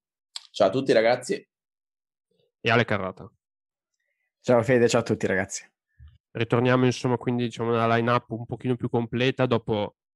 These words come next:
Speaker 2: diciamo, l'exploit settimana scorsa di Jack, che vi consigliamo di andare a riascoltare se aveste saltato la puntata, perché secondo me merita assolutamente. Detto questo, gara cinque,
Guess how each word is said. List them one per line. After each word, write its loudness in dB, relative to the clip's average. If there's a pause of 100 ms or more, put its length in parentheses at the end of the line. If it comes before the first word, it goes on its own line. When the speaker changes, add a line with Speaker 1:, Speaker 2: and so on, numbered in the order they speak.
Speaker 2:
diciamo, -6
l'exploit 2
settimana -8
scorsa -8
di -6
Jack, 2
che -6
vi -6
consigliamo -4
di -2
andare -4
a -12
riascoltare -8
se -14
aveste -12
saltato -8
la -4
puntata, -2
perché -12
secondo -8
me -8
merita -2
assolutamente. -2 (800)
Detto -2
questo, 2 (220)
gara 2
cinque, -2